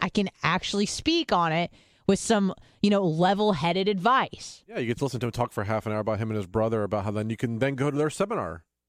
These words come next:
Speaker 1: Exactly.
Speaker 2: Yeah.
Speaker 1: Exactly. So I was kinda telling her just the, the basic tropes I've heard before, which are,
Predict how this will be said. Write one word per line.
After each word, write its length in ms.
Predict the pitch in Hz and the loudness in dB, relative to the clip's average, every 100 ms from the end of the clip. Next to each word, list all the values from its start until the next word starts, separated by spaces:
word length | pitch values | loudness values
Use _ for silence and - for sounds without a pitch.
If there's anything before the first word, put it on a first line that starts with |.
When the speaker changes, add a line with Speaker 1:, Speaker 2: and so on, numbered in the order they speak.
| - | -4
Speaker 1:
Exactly. 760 | 202 196 233 208 - 127 131 - | 0 4 4 2 -2 -6 -6 -14
Speaker 2:
Yeah. 120 | 127 90 _ _ _ _ _ _ _ _ _ | -16 -16 _ _ _ _ _ _ _ _ _
Speaker 1:
Exactly. 480 | 143 143 135 - - - _ - _ - - | 2 2 0 -4 -14 -20 _ -20 _ -20 -14
So 480 | - 233 226 220 214 | 2 4 6 6 4
I 140 | - 277 | 4 2
was 100 | 254 | 2
kinda 220 | 240 190 | 2 2
telling 320 | 170 165 165 | 2 2 2
her 160 | 156 151 | 2 0
just 220 | 151 - | -2 0
the, 260 | 160 151 151 | 2 2 0
the 240 | 185 180 180 185 _ | 0 0 -2 -12 _
basic 380 | - 311 - - | 0 2 0 -2
tropes 340 | - 208 180 170 | 2 2 2 0
I've 160 | 160 | 0
heard 180 | 156 156 | 0 -2
before, 380 | 139 - 127 139 | -4 -4 -2 0
which 200 | 196 254 | 2 2
are, 260 | 240 233 | 2 2